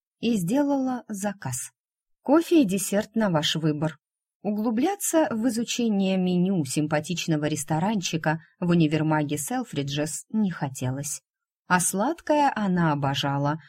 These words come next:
и употреблять могла практически в любом виде, а потом, как водится, ругала себя за проявленную слабость,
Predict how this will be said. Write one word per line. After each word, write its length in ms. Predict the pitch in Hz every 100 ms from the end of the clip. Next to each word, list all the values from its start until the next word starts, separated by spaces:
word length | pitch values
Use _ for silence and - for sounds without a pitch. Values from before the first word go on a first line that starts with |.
| - -
и 80 |
употреблять 720 | 175 160 156 151 147 147 170
могла 360 | 175 156 156 156
практически 840 | 160 175 - - 180 - 247 - 247
в 100 | 202
любом 360 | 175 160 160
виде, 400 | 156 147 147 156 - _ -
а 140 | 175
потом, 400 | 165 156 285 262
как 240 | 151 147 151
водится, 580 | 156 147 151 - 160 160 _ -
ругала 480 | 196 214 233 339 339
себя 420 | - 269 220 254
за 120 | 254
проявленную 760 | 233 220 185 175 175 170 170 165
слабость, 680 | 160 175 170 143 135 131